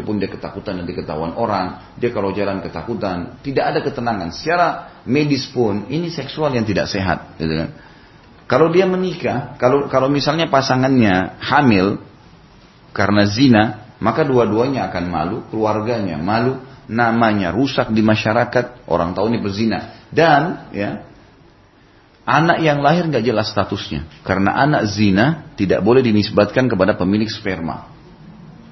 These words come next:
Nggak ada penisbatan nama. Walaupun dia pemilik sperma. Jadi kalau misalnya ada seorang wanita hamil, dihamili oleh seorang laki-laki, lalu mereka menikah, tapi hamil di luar nikah, maka anak itu nggak boleh dinisbatkan kepada pemilik sperma. Itu hukum syar'i. Semua mazhab sepakat masalah ini.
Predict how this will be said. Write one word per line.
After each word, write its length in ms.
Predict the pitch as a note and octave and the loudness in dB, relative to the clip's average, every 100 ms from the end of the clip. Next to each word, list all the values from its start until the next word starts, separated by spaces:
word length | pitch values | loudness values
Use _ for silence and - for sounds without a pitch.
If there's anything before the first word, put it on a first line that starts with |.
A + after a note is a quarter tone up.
| - - E2+ | -20 -14 2
Nggak 120 | G#2+ | 4
ada 100 | A#2 A2+ | 4 2
penisbatan 560 | F#2+ F2+ - D#2+ E2+ E2+ | -4 -6 -6 -6 -4 -4
nama. 400 | D#2 C#2+ - - - - - G2 | -4 -6 -10 -16 -18 -18 -6 2
Walaupun 320 | A2+ B2+ D#3+ | 2 4 2
dia 160 | D3+ | 2
pemilik 240 | C#3 C3+ B2 | 2 2 0
sperma. 560 | - G#2 E2 C2 - - - - | 0 -2 -2 -8 -12 -20 -16 -6
Jadi 160 | G2+ | -2
kalau 160 | B2 A#2+ | 0 2
misalnya 400 | B2 B2+ D3+ C#3 | 0 0 0 0
ada 40 | C3 | 0
seorang 320 | A#2+ A#2+ A#2 | 2 2 2
wanita 320 | A#2+ C3 A#2+ | 2 2 0
hamil, 480 | A#2+ C3 A#2+ G2+ - - - - - - | 2 4 4 2 -4 -10 -20 -20 -16 0
dihamili 400 | A2 A2+ C#3 C#3 | 2 4 6 6
oleh 160 | A#2+ | 4
seorang 320 | A2+ A#2 G#2+ G#2 | 4 4 4 2
laki-laki, 400 | G#2 A2 A2+ A2+ | 2 2 4 2
lalu 160 | C#3+ | 4
mereka 320 | C3 C3 D3 | 4 2 0
menikah, 640 | C#3 D3 B2+ A2 F#2+ - - - - | 0 0 0 -2 -4 -6 -18 -20 -2
tapi 240 | A#2 B2+ B2 | -2 0 0
hamil 320 | C3+ F3 E3+ | 2 2 0
di 80 | D3 | 2
luar 320 | C#3+ C3+ C#3 | 2 2 2
nikah, 480 | D#3+ A#2 G#2 G#2+ - - | -2 -2 -4 -8 -16 -14
maka 400 | E2 F2+ F#2+ F2+ | -6 -6 -4 -2
anak 400 | C#3 F3 F3+ D#3+ | 0 0 0 -2
itu 80 | D#3+ | -2
nggak 160 | C#3 A2 | -4 0
boleh 240 | B2 A#2+ | 0 0
dinisbatkan 560 | A2 G2+ G#2 - G2+ F#2 | -2 -4 -4 -4 -6 -4
kepada 240 | E2+ F2 | -4 -4
pemilik 320 | F2 F2+ E2+ | -4 -2 -4
sperma. 560 | - D#2+ C#2+ B1 - - | -4 -6 -4 -6 -10 -10
Itu 160 | - | -2
hukum 320 | B2+ G#2+ G2+ G2+ | 0 0 -2 -2
syar'i. 320 | A2 G2+ E2 | -4 -6 -6
Semua 320 | - C3 C3 | -8 -6 -2
mazhab 320 | B2 A2 F#2+ | 0 0 -2
sepakat 400 | - G2+ - D2+ | -2 -2 -2 -8
masalah 400 | D2 - A#1+ | -8 -10 -10
ini. 80 | G#1 | -10